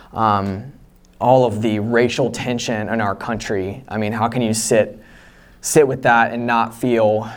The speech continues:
um, that stirring in your heart? How can you feel that absence of peace at, at, at times? Um, I think it's interesting that, um, in our definition, or, you know, of peace and, and what, and what Jesus is talking here,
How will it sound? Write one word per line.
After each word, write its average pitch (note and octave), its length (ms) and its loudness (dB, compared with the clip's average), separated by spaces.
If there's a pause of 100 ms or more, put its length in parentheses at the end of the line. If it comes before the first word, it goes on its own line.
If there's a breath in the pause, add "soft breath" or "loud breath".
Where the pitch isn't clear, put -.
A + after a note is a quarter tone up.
(180 loud breath)
um, G#2 540 -6 (280)
that G#2 180 0
stirring A#2 420 2
in A2 60 -2
your G#2 120 -2
heart? G#2+ 400 2
How A2+ 140 -4
can A2+ 120 -6
you G#2+ 120 -2
feel G#2+ 380 0
that G#2 220 2
absence G#2 500 -2
of G#2 180 -4
peace A#2 340 0
at, G2+ 260 -2
at, G2 180 0
at G2+ 160 0
times? G#2+ 500 -2 (600 loud breath)
Um, A2+ 420 0
I C3 100 2
think D#3+ 300 2
it's - 180 4
interesting C3+ 880 0
that, A#2 460 2
um, A2+ 540 -4 (560 soft breath)
in C#3 100 6
our C3+ 100 6
definition, C3+ 580 0
or, A#2+ 320 0
you C#3 80 2
know, A#2 220 2
of B2+ 280 4
peace A#2+ 320 -2
and, A#2+ 160 -4
and A#2+ 220 -2
what, A#2 320 4
and A#2+ 100 0
what A#2+ 140 4
Jesus A#2 300 -2
is A2+ 100 -4
talking B2+ 300 2
here, A#2 340 -2